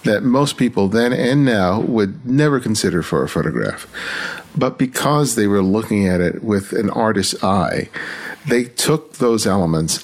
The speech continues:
and were able to use these principles of composition about inclusion and exclusion to create images that are just, like, jaw-dropping.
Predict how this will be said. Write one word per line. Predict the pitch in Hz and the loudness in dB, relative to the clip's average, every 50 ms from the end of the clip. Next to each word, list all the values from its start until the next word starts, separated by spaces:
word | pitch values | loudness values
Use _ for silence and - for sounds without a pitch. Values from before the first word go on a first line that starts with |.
| - | -4
and | - 101 104 104 98 98 | -2 0 2 2 2 2
were | 95 92 | 2 2
able | 117 120 156 156 143 127 | 2 2 4 4 2 2
to | - - 110 | 0 0 2
use | 98 98 98 92 90 | 2 2 2 2 0
these | - 90 87 82 80 - | 0 0 0 0 0 -2
principles | - - 107 98 95 - 87 - - 64 62 73 76 | -4 -2 -2 0 0 0 -2 -2 -2 -2 -2 -2 -2
of | 80 73 - | -4 -6 -4
composition | - - 85 82 - 73 - 87 82 76 - 65 58 50 - - | -4 -4 -2 -2 -2 -2 -2 -2 -2 -2 -2 -2 -4 -4 -4 -4
about | - 85 - - 67 64 - - - - - - - - - - | -6 -4 -2 0 0 0 0 -2 -4 -6 -6 -6 -6 -6 -4 -2
inclusion | 143 123 120 110 - - 104 98 87 90 90 85 87 | 0 2 2 0 0 0 0 0 0 0 0 0 0
and | 80 82 | 0 2
exclusion | 90 107 117 - - - - 78 69 62 - - - - - - - - - - - - | 0 0 0 -2 -4 -4 -2 -2 -2 -2 -4 -4 -4 -6 -8 -10 -14 -16 -16 -18 -12 -6
to | - - 113 | -4 -4 -2
create | - 110 110 107 104 98 | 0 0 2 2 2 2
images | 117 139 151 139 120 107 98 87 85 - | 2 2 2 2 2 2 0 0 0 0
that | 82 80 | 0 0
are | 98 95 | 0 0
just, | 92 - 107 101 - 117 | 0 -2 -2 -2 -2 -2
like, | 104 107 101 | -2 -2 -2
jaw-dropping. | - - 131 160 185 - - 85 - - - - - | -2 0 0 0 0 0 0 -2 -4 -4 -8 -10 -10